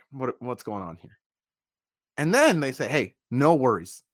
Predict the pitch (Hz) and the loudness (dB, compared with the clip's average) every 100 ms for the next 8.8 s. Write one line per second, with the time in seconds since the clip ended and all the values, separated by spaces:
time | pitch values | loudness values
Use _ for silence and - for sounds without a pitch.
0 | _ _ _ _ _ - 156 180 180 208 | _ _ _ _ _ -8 -2 2 6 8
1 | 185 190 190 185 196 196 156 180 160 220 | 6 4 -2 0 0 2 0 -2 4 6
2 | 208 208 233 - 202 240 202 120 - _ | 6 4 2 0 2 6 6 4 -2 _
3 | _ _ _ _ _ _ _ _ - 151 | _ _ _ _ _ _ _ _ -4 0
4 | 165 156 151 135 127 156 190 - 175 117 | 0 0 -2 -8 -4 0 0 0 -6 -6
5 | - 151 160 175 143 139 127 131 131 131 | -4 -2 0 0 -2 -2 -2 -4 -4 -6
6 | - 104 85 _ _ _ 175 190 196 175 | -8 -10 -10 _ _ _ 0 0 0 -2
7 | 147 131 139 117 113 107 101 95 92 90 | -4 -2 -2 -2 -6 -8 -8 -10 -10 -12
8 | 78 80 - 139 139 123 110 | -16 -20 -12 -6 -2 2 0